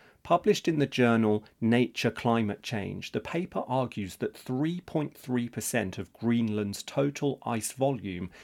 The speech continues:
is set to melt by the end of the century,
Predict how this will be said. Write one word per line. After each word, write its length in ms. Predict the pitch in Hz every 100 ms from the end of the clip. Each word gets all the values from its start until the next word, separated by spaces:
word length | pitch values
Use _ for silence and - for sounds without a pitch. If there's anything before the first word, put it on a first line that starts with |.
| -
is 140 | 120 -
set 300 | - 151 -
to 100 | 139
melt 380 | 127 104 -
by 160 | 117 110
the 160 | 101 104
end 160 | 104
of 100 | 98
the 80 | 101
century, 640 | - 110 104 - 92 87